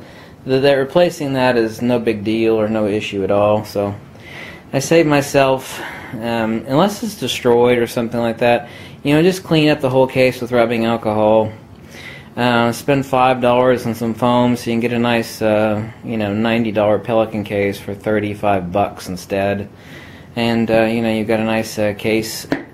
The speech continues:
for your lenses or for your gear. This is a neat little case. That way, I wanted to do this. I, I knew the Voigtlanders were teeny, so I knew I could, uh, jam all eight of 'em into this tiny little case. So, good ideas, uh, save money.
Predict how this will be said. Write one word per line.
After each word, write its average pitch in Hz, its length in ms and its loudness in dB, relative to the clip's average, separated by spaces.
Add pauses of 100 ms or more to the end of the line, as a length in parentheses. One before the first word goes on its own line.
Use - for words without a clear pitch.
(320)
for 117 100 -20
your 117 140 -14
lenses 113 520 -12
or 104 80 -8
for 101 140 -12
your 101 140 -4
gear. 110 360 -2 (760)
This 117 180 -10
is 117 200 -4
a 110 260 0
neat 123 200 -2
little 117 140 -2
case. 113 380 -2
That 113 180 0
way, 117 400 2 (880)
I 143 60 2
wanted 143 240 4
to 123 60 -2
do 131 180 4
this. 131 260 2
I, 117 380 2 (100)
I 139 80 0
knew 147 140 4
the 139 100 0
Voigtlanders 123 640 2
were 113 80 -2
teeny, 131 480 2
so 120 240 0
I 117 60 2
knew 123 120 2
I 123 80 0
could, 110 260 -4
uh, 110 140 2
jam 120 340 0
all 117 220 0
eight 131 220 2
of 113 180 4
'em 113 240 -2
into 120 300 -8
this 117 160 -6
tiny 117 340 -2
little 104 220 -4
case. 110 360 -2
So, 95 400 -6 (1080)
good 180 180 6
ideas, 165 880 4
uh, 123 220 2
save 143 340 2
money. 127 460 2